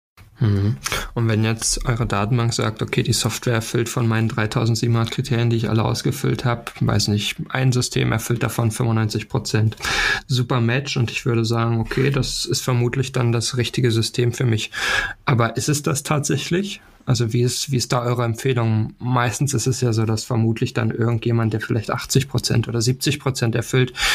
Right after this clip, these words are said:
vielleicht trotzdem einen besseren Fit zu mir hat, weil er einfach sagt, „Okay, ich kann das, was du machst, kann ich gut verstehen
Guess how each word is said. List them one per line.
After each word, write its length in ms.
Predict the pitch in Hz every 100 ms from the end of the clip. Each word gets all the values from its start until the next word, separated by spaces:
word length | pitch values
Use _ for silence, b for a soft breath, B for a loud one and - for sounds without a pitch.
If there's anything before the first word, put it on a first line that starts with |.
| B
vielleicht 280 | - 131 -
trotzdem 340 | 135 131 -
einen 100 | 135
besseren 400 | 120 123 - 127
Fit 340 | 113 - 156 156
zu 120 | 151
mir 180 | 123 120
hat, 240 | 127 -
weil 100 | 127
er 60 | 117
einfach 200 | 117 123
sagt, 240 | 127 -
„Okay, 200 | 135 -
ich 180 | 120 -
kann 360 | - 123 120 113
das, 180 | 113
was 120 | 117 -
du 100 | 120
machst, 260 | 117 -
kann 140 | - 120
ich 120 | -
gut 160 | -
verstehen 540 | - 120 - 127 127